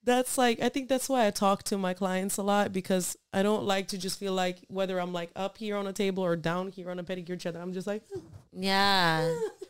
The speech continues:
Speaker 2: Like, "H-, how can I help you?" <laughs> Yes.
Speaker 1: Yeah.
Speaker 2: That's how I felt when I was doing pedicures. I was like, "I
Speaker 1: Yeah.
Speaker 2: hate this shit, yo. People looking down on me." Like, I just, I don't know. And I feel like some people feel superior to you.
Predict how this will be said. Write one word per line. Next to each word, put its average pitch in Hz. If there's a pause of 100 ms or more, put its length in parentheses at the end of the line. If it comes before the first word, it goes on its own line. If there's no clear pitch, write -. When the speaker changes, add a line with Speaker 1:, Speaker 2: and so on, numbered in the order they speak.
(380)
Speaker 2:
Like, 349
"H-, 349
how 320
can 381
I 381
help 370
you?" 359
<laughs> -
Yes. -
Speaker 1:
Yeah. 208 (600)
Speaker 2:
That's 240
how 294
I 302 (200)
felt 277
when 233
I 226
was 226
doing 233
pedicures. 254
I 196
was 202
like, 170
"I 180
Speaker 1:
Yeah. 214
Speaker 2:
hate 208
this 240
shit, 214
yo. 208
People 269
looking 254
down 208
on 214
me." 175 (260)
Like, 196 (880)
I 214
just, 247
I 226
don't 247
know. 226
And 208
I 233
feel 269
like 370
some 220
people 262
feel 208
superior 190
to -
you. 160